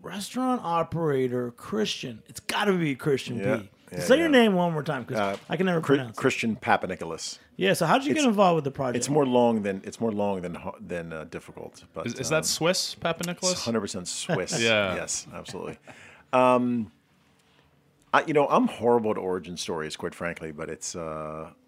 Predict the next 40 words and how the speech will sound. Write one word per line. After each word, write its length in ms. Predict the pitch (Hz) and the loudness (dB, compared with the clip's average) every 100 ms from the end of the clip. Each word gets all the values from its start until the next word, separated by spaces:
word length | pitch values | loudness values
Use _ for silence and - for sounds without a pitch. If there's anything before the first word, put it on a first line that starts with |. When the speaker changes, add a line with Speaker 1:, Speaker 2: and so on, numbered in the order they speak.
| _ - | _ -16
Speaker 2:
my, 220 | 127 110 | -6 -4
my 180 | 110 113 | 0 0
memory 340 | 117 117 113 | 2 0 0
is, 220 | 98 - 78 | -2 -6 -10
is, 260 | 92 - - | -12 -12 -12
is, 200 | 90 - _ _ | -14 -14 _ _
you 180 | 120 98 | -14 -8
know, 140 | 87 - _ _ - - - - _ - 110 | -8 -10 _ _ -20 -20 -20 -20 _ -16 -10
being 440 | 123 117 113 101 90 - | -2 0 0 -4 -8 -16
connected 380 | - 113 107 90 | -4 0 0 -2
to 100 | 101 | -10
you 140 | 101 113 | -8 -4
guys, 640 | 98 90 87 90 - - - | -2 -4 -6 -10 -14 -18 -12
uh, 320 | 87 85 85 | -8 -6 -8
to 140 | - | -8
Joe 180 | 82 101 | -6 -6
and 100 | 87 | -2
John, 340 | 113 139 120 98 | 2 4 4 0
and, 180 | 92 - - - - - | -4 -8 -18 -20 -20 -8
and 280 | 92 95 90 | -6 -4 -2
having 240 | 104 101 | -2 -2
some, 420 | - 98 92 82 - - - | -6 -6 -6 -10 -16 -18 -10
I 60 | |
don't 100 | 92 | -6
know, 120 | 92 90 | -4 -6
some, 260 | 101 85 - - | -8 -12 -14 -12
some 200 | 104 90 | -10 -4
good 180 | 113 | -4
beers 360 | 95 101 101 95 | -2 -2 -2 -4
and 220 | 90 90 | -4 -4
some 160 | 131 - | -4 -4
good 180 | 107 - | -6 -6
food 260 | 104 101 | -4 -2
over 340 | 98 90 92 92 | -2 -4 -4 -4
at 100 | 87 _ | -6 _
Resto 320 | 95 98 - | -4 -4 -2
or 100 | 98 | -4
the 80 | 90 | -4
Cannibal, 500 | - 92 95 90 90 | -6 -6 -6 -6 -6
and 200 | 90 90 | -6 -10